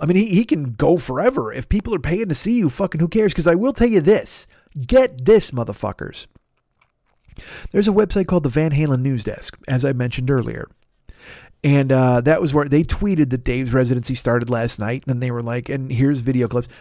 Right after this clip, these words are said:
So I went to the Post where they, uh, they were like, "Oh, here's," and they've got clips of, like, all fifteen songs that he did. And that's where I just sat and I watched four clips, and I, and I just went, "I can't anymore. I can't."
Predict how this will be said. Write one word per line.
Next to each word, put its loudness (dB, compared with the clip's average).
So -2
I 4
went 2
to -6
the -2
Post -2
where 6
they, 2
uh, 0
they 2
were -2
like, -4
"Oh, 2
here's," 4
and 0
they've 6
got 2
clips 0
of, 0
like, 2
all 4
fifteen -2
songs 0
that 0
he 2
did. -2
And 2
that's 2
where 0
I -2
just -4
sat 0
and -6
I 0
watched -2
four -6
clips, -14
and -2
I, -6
and -4
I -4
just -6
went, -6
"I -6
can't -4
anymore. -4
I -18
can't." -4